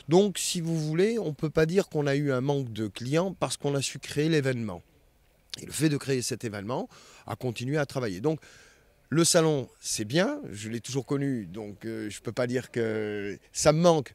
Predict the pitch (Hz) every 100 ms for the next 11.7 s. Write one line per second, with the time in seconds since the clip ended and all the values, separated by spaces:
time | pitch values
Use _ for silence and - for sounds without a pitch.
0 | _ 120 110 123 110 120 135 131 127 -
1 | 85 104 104 101 - 110 127 156 233 202
2 | - - - - 117 110 110 123 113 131
3 | 131 117 135 180 131 117 117 127 110 120
4 | 160 190 262 147 113 117 110 113 110 113
5 | 110 110 120 120 113 101 - 147 170 175
6 | 117 107 101 101 98 110 107 107 107 110
7 | 110 190 247 - - - - - 139 170
8 | 208 214 185 135 151 - 202 202 - 151
9 | 160 180 - 131 131 127 131 135 131 120
10 | 110 131 123 107 104 104 104 117 190 214
11 | 147 131 - 117 110 - 220